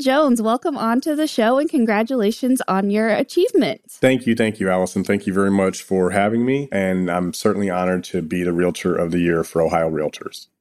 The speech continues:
Speaker 1: Yeah, we are, we are too, and such a deserving honor. We, we were very excited to pass that along to you and have you go into our Realtor of the Year Hall of Fame. And we're gonna talk about you winning that award, what that meant, what that day was like in a little bit. But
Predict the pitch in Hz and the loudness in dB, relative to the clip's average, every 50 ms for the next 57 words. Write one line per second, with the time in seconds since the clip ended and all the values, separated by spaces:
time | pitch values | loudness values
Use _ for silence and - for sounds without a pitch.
0 | _ _ - 240 226 254 302 302 214 160 180 196 196 233 262 285 285 277 240 233 | _ _ -2 -2 0 0 0 0 -2 0 -2 0 0 0 0 0 0 0 0 0
1 | 254 277 277 269 262 - - - - 196 196 196 202 196 208 - 226 214 - 247 | 0 0 2 2 0 0 -2 -2 -4 -2 -2 -2 -2 -2 -2 -2 -4 -4 -4 -4
2 | 196 202 202 190 196 196 196 190 190 185 180 175 180 185 - 135 196 208 196 190 | -4 -4 -2 -2 -2 -2 0 0 0 0 0 -2 -4 -4 -4 -2 0 0 0 0
3 | 185 190 196 196 226 - 190 196 196 185 185 170 180 185 185 180 185 185 180 190 | 0 -2 -2 -4 -4 -4 -4 -2 -2 -2 -2 -2 -2 -2 -2 0 0 0 2 2
4 | 190 190 190 190 - - 190 180 180 175 185 185 185 - - 208 180 175 180 180 | 0 0 0 -2 -2 -2 -2 -2 0 0 0 0 -2 -2 -2 -2 0 0 0 -2
5 | 196 - - 233 214 208 202 - 226 202 196 196 190 185 185 190 190 196 - - | -2 -2 0 2 2 2 2 0 0 0 0 0 0 0 0 0 -2 -2 -2 0
6 | 208 196 196 190 185 202 214 202 185 185 175 185 185 185 180 175 202 190 180 180 | 0 0 2 2 0 0 0 0 0 0 -2 0 0 2 2 2 2 2 2 2
7 | 185 196 214 - - 190 180 98 165 165 165 165 - _ - - - 262 - 214 | 2 2 2 2 0 0 0 0 0 -2 -2 -4 -6 _ -20 -20 -12 -4 0 2
8 | 220 214 202 - 208 190 180 190 190 190 190 190 190 208 202 170 175 175 175 180 | 2 2 0 -2 -2 -2 0 0 0 0 2 0 0 0 0 0 0 0 0 -2
9 | - 196 180 180 185 185 202 269 349 - 427 330 277 - 247 233 226 - 233 185 | -2 -2 0 0 0 0 0 0 0 0 0 -2 -2 -2 -2 -4 -2 -2 -4 -4
10 | 190 185 185 175 165 - 180 208 247 254 247 240 240 233 226 214 208 202 202 196 | -2 -2 -2 -2 -2 -2 0 0 0 2 2 2 2 2 2 2 2 2 2 2
11 | 196 185 190 196 196 175 180 196 196 - 202 185 - - 190 185 185 185 180 175 | 2 2 2 2 0 0 0 -2 0 0 0 0 0 0 2 2 2 0 0 0
12 | 190 185 - 180 165 - - 180 180 175 175 175 175 175 - 180 175 165 170 170 | -2 -2 0 -2 -2 -2 -2 -2 0 0 0 2 0 0 0 0 0 0 0 0
13 | - - 370 392 359 285 277 311 320 294 233 190 - 175 165 160 - - 214 208 | 0 2 2 2 2 2 2 2 2 2 0 0 0 0 0 -2 -2 -4 -4 -2
14 | 190 175 170 175 - | 0 0 0 -2 -2